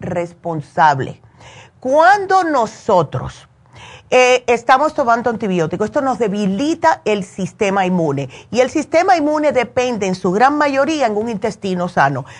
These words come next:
Cuando no tenemos, eh, lo que es la microbioma correctamente, eh, proliferando adecuadamente en nuestro intestino, lo próximo que se va es también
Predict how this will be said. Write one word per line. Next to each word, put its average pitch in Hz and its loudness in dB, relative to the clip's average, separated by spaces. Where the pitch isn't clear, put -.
Cuando 233 2
no 247 2
tenemos, 269 -2
eh, 208 0
lo 208 -2
que 226 -4
es 226 -6
la 269 2
microbioma 196 2
correctamente, 202 0
eh, 214 2
proliferando 220 2
adecuadamente 233 2
en 208 0
nuestro 262 0
intestino, 339 -2
lo 175 0
próximo 254 -2
que 240 -2
se 240 -2
va 254 2
es 214 -4
también 208 -2